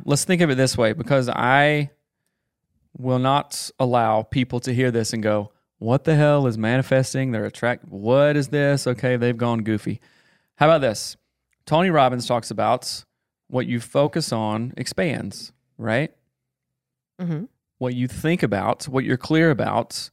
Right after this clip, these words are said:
Speaker 1: expands. So expansion means you, you get more of, it
Speaker 2: Mm-hmm.
Speaker 1: grows, right? Um,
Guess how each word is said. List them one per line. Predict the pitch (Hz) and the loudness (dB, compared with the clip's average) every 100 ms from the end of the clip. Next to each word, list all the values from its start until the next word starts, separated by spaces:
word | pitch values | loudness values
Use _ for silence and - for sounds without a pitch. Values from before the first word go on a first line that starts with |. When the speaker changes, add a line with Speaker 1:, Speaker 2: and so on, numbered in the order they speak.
| _ _ _ _ - | _ _ _ _ -6
Speaker 1:
expands. | - - 156 135 110 139 160 - | -6 0 2 2 2 0 -2 0
So | 135 120 | 2 2
expansion | 120 139 139 135 117 | 2 2 2 2 0
means | 113 113 113 104 117 | 2 2 0 -2 -2
you, | 113 110 107 | -2 -2 -4
you | 110 | -6
get | 104 127 | -2 -2
more | - 127 113 | 0 2 2
of, | 107 110 113 | 2 -2 -2
it | |
Speaker 2:
Mm-hmm. | 113 | -2
Speaker 1:
grows, | 127 113 101 110 | 0 0 0 -2
right? | 107 120 - _ _ _ _ _ _ - | 0 0 -2 _ _ _ _ _ _ -8
Um, | 123 117 117 113 113 | -4 0 -2 -2 -6